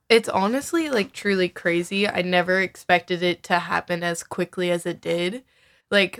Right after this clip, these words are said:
when I was little, my game plan was, "Oh, I'm gonna go to college. I'll find a training school near my college, train, and then when I finish school, I'll go and have this crazy wrestling life." Um,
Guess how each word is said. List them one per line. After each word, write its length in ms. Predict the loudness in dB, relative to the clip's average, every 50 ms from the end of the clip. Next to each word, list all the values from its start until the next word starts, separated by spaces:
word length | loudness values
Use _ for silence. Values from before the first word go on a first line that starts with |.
| -12 -4
when 180 | -2 0 2
I 120 | 2 2 2
was 200 | 0 -2 0 0
little, 260 | 2 4 4 2 2
my 180 | 2 0 0 2
game 240 | 2 2 0 0 0
plan 280 | 0 0 0 0 2
was, 300 | 2 2 2 2 0 0 0
"Oh, 100 | 2 4 4
I'm 80 | 4
gonna 120 | 2 0 -2
go 280 | 0 0 2 2 2
to 160 | 0 -2 -8 -6
college. 520 | -2 0 2 2 2 2 2 0 0 0
I'll 120 | 0 0
find 220 | 0 0 0 0 0
a 60 | -2
training 360 | -4 -2 -2 0 0 2 0 -2
school 320 | -2 0 2 2 2 2
near 180 | 0 0 -2 0
my 140 | 0 0 -2 -2
college, 680 | -2 -2 0 2 2 2 2 2 0 -4 -10 -16 -14
train, 480 | -6 0 2 2 2 2 2 0 -2 -2
and 160 | -4 -4 -4
then 160 | -4 -4 -2
when 140 | -2 0 0
I 100 | 0 -2
finish 300 | -2 -6 -8 -8 -8 -10
school, 360 | -12 -6 -2 0 0 2 4
I'll 160 | 4 4 2 2
go 220 | 0 2 2 2
and 160 | 2 0 0
have 200 | 0 0 0 0 0
this 140 | -2 -4 -4
crazy 480 | -2 0 2 2 2 0 -2 -4 -4 -4
wrestling 520 | -2 0 0 0 -2 -2 -4 -4 -4 -2
life." 260 | -2 -4 -4 -4 -8 -14 _ _ _ _ _ -20 -20 -20 -20 _ _ _
Um, 380 | 0 2 2 2 2 0 0